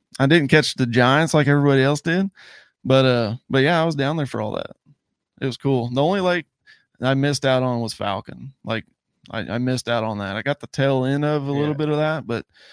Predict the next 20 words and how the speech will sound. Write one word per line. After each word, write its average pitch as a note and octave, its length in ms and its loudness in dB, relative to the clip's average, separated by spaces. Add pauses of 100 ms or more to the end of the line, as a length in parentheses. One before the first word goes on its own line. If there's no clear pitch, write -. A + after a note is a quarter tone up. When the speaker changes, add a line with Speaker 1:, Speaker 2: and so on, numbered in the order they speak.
(180)
Speaker 1:
but A#2+ 100 -4
yeah, B2 200 0
I B2 40 -4
fished B2+ 280 -6
Amstead, A#2 540 -6
like, A2 240 -8 (240)
throughout. A2+ 360 -4 (380)
Per-, C#3 140 0
wait, C#3 260 0
I B2+ 140 -2
fished D3+ 240 -2
the - 80 -20
Permian C3+ 340 0
Basin A#2+ 300 -4
Bass A#2 240 -4
Club A2+ 260 -6
out A#2 140 -4
of A2 60 -4
Odessa, A2 340 -8
Texas, A2 480 -10